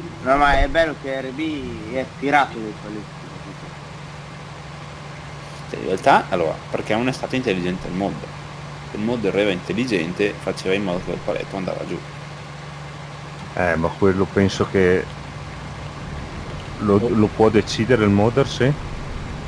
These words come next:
Speaker 2: Sì. Da, da
Speaker 3: Non è
Speaker 2: Farming,
Speaker 3: che
Speaker 2: da Farming Simulator duemiladiciassette che lo può decidere il modder.
Speaker 3: Ah.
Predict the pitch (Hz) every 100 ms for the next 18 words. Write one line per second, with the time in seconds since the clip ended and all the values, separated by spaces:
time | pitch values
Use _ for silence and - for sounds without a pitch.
0 | - - - - - 92 - - - -
1 | - - - - - - - - - 101
2 | 101 151 143 123 117 - - - - -
3 | - - - 123 143 139 123 123 156 131
4 | 127 131 123 - - 120 107 95 - 92
5 | - 95 78 58 57 - - - - -
6 | 131